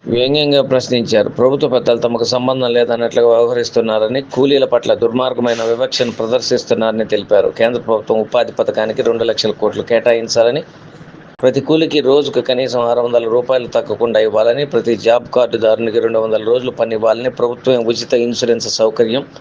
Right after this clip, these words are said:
ఉపాధి కార్మికులందరికీ కల్పించాలని నినదించారు. మెట్లకు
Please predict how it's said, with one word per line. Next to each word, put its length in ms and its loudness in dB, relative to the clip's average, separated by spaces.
ఉపాధి 320 2
కార్మికులందరికీ 800 0
కల్పించాలని 640 -2
నినదించారు. 840 0
మెట్లకు 600 -2